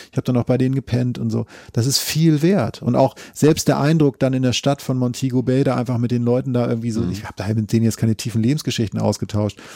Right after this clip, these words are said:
Speaker 1: aber man hat einfach normalen Umgang und le-, sieht dann ja auch was und, und, und ich bin auch froh, diese Erfahrung gemacht zu haben und auch irgendwie,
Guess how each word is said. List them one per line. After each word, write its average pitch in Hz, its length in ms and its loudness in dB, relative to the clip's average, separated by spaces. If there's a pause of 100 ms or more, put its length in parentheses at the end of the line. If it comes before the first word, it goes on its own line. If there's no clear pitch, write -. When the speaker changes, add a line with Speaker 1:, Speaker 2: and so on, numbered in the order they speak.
(160)
Speaker 1:
aber 120 100 2
man 120 100 4
hat 127 120 2
einfach 123 220 0
normalen 127 400 0
Umgang 135 380 0
und 113 140 -2
le-, 127 180 0
sieht 143 260 -2
dann 165 120 4
ja 143 140 0
auch 123 200 -4
was 117 280 0 (340)
und, - 300 -6
und, 117 240 -2
und 117 160 0
ich 123 100 -4
bin 139 140 2
auch - 100 0
froh, - 240 2
diese 120 200 0
Erfahrung 117 420 2
gemacht 123 320 -2
zu 123 180 -2
haben 104 260 -2
und 117 140 -2
auch 113 140 0
irgendwie, 113 320 0